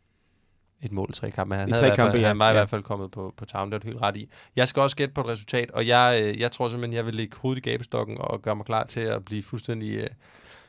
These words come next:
Speaker 1: øh, slået ihjel rent, øh, Facebook-mæssigt af vores bror, øh, og siger, at, øh, kampen, den ender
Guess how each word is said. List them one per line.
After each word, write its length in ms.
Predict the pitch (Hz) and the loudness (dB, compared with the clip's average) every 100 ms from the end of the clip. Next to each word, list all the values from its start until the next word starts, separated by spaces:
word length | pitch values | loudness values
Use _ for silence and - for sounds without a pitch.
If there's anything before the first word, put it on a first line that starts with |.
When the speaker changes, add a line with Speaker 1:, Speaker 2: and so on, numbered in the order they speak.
| _ _ - | _ _ -6
Speaker 1:
øh, 340 | 107 104 98 92 90 98 104 - - - | 0 0 0 -4 -10 -14 -14 -16 -18 -12
slået 280 | - 110 | -2 0
ihjel 160 | 107 110 | 2 0
rent, 380 | 123 113 110 107 | 0 -4 -4 -4
øh, 380 | 107 101 95 95 104 - _ _ _ - _ - - - | -4 -4 -6 -8 -12 -16 _ _ _ -20 _ -20 -20 -20
Facebook-mæssigt 920 | - - 123 - 113 113 107 120 - | -10 -4 -4 -4 -4 -4 -4 -8 -4
af 240 | 104 98 | -2 -2
vores 200 | 101 101 | -4 -6
bror, 380 | 104 110 117 120 110 | -6 -2 0 0 -4
øh, 240 | 101 101 | -6 -6
og 120 | 104 101 | -8 -8
siger, 340 | - 117 113 | -8 -6 -6
at, 180 | 107 - | -6 -8
øh, 140 | 101 | -10
kampen, 320 | - 110 143 | -6 -8 -6
den 180 | 110 113 | -10 -8
ender 280 | 110 117 | -8 -6